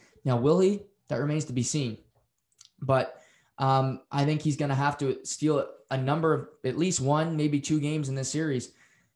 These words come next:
because Montreal has confidence. Are they better than the Toronto Maple Leafs on paper? No, but they beat them. Are they better than the Winnipeg Jets on paper?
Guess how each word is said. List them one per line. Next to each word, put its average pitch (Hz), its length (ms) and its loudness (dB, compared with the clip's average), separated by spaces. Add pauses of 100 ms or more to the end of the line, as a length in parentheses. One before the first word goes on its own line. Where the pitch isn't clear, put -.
(200)
because 160 320 0
Montreal 208 480 2
has 190 140 2
confidence. 143 720 -2 (800)
Are 185 200 6
they 214 200 6
better 165 520 4
than 170 220 2
the 165 100 0
Toronto 160 360 0
Maple 160 240 0
Leafs 147 120 0
on 143 140 0
paper? 151 480 -2 (380)
No, 135 400 2 (320)
but - 160 -8
they 113 60 4
beat 175 240 4
them. 151 220 0 (460)
Are 135 140 2
they 160 140 6
better 147 260 2
than 175 100 0
the 160 80 -2
Winnipeg 160 400 0
Jets 151 300 2
on 131 120 0
paper? - 480 -2